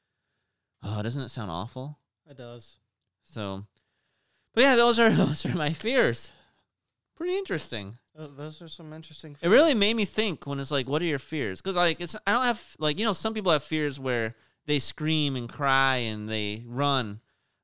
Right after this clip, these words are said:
Speaker 1: I mean, my fears I can face and I can overcome.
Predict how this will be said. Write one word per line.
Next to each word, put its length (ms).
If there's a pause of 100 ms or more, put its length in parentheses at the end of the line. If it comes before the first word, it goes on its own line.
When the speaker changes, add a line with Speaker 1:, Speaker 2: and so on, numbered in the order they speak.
Speaker 1:
I 160
mean, 160
my 160
fears 320
I 100
can 120
face 680
and 120
I 80
can 140
overcome. 800